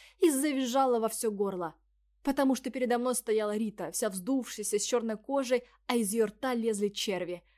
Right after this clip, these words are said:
Спустя несколько мгновений меня выдернули из душа, и я увидела Мишу. Он держал меня в руках,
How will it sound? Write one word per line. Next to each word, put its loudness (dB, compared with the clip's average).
Спустя -4
несколько -2
мгновений 0
меня -2
выдернули -2
из -6
душа, -2
и 0
я 2
увидела 2
Мишу. -6
Он 2
держал 0
меня -4
в -10
руках, -6